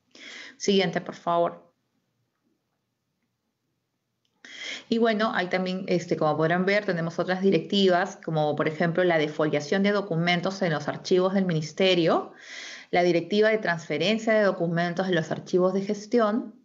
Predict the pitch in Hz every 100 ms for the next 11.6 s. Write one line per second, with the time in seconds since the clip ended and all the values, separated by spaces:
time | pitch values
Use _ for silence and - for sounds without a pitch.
0 | _ _ _ _ 180 156 151 175 180 180
1 | 185 160 - 175 175 185 180 151 131 -
2 | 156 151 185 196 240 208 269 - - -
3 | - - - - - 185 190 202 202 196
4 | 170 - 208 208 214 214 165 165 160 170
5 | 185 170 - 202 190 196 196 175 156 147
6 | 165 165 170 160 156 - 190 202 220 196
7 | 190 269 - 175 165 160 151 185 196 196
8 | 196 165 160 165 185 185 - 147 143 165
9 | 175 196 165 147 143 143 143 143 135 139
10 | 214 226 220 220 196 185 185 196 202 202
11 | 202 - 214 180 -